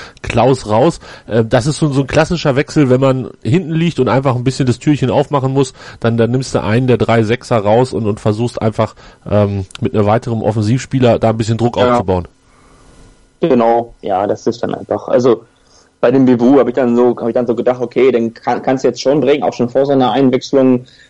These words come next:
Speaker 2: weil er eben sehr temporeich ist und weil er auch unangenehm zu verteidigen ist und das haben wir dann ja auch gesehen, das hat auch was gebracht.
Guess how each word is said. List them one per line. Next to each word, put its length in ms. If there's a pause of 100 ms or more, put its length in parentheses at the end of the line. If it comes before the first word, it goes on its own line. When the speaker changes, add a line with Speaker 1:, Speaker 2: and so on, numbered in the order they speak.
Speaker 2:
weil 140
er 100
eben 240
sehr 140
temporeich 560
ist 220
und 100
weil 140
er 60
auch 120
unangenehm 1000
zu 100
verteidigen 540
ist 160
und 80
das 100
haben 100
wir 120
dann 160
ja 60
auch 100
gesehen, 220
das 100
hat 100
auch 140
was 160
gebracht. 460